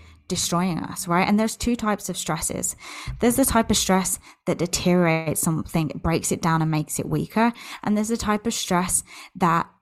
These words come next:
makes a diamond, right? That pressure that forms something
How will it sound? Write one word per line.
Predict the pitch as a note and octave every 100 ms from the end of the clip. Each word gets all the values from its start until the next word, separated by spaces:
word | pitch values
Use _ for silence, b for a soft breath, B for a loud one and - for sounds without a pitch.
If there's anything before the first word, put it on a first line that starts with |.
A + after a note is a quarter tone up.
| _ _ _ _ E3+
makes | E3+ F3 F#3
a |
diamond, | E3+ D3 D3 D#3 A#1 D#3+ -
right? | D#3 D#3+ F3+ B B B
That | F3+ - -
pressure | - G3 - - D#3
that | D#3 -
forms | - E3+ E3 E3+ E3+
something | - - E3+ - E3 D#3+ D3+